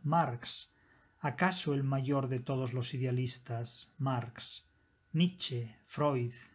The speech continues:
Heidegger, Benjamin, Adorno, Habermas. Y los que vendrán, disfrazados de lo que sofísticamente proceda en cada momento y lugar. Para San Juan,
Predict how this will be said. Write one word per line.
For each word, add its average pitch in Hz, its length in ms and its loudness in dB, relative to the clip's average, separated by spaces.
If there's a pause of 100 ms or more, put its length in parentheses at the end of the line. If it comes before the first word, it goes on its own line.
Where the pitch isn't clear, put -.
(120)
Heidegger, 123 640 2
Benjamin, 127 760 2
Adorno, 127 720 2
Habermas. 117 840 0 (680)
Y 160 100 4
los 156 180 6
que 165 100 4
vendrán, 151 640 2
disfrazados 170 680 2
de 165 80 2
lo 151 140 4
que 147 100 0
sofísticamente 143 1300 0
proceda 170 760 -4
en 143 200 0
cada 131 240 4
momento 131 500 2
y 131 60 2
lugar. 120 460 -2 (840)
Para 175 200 8
San 170 200 6
Juan, 139 520 6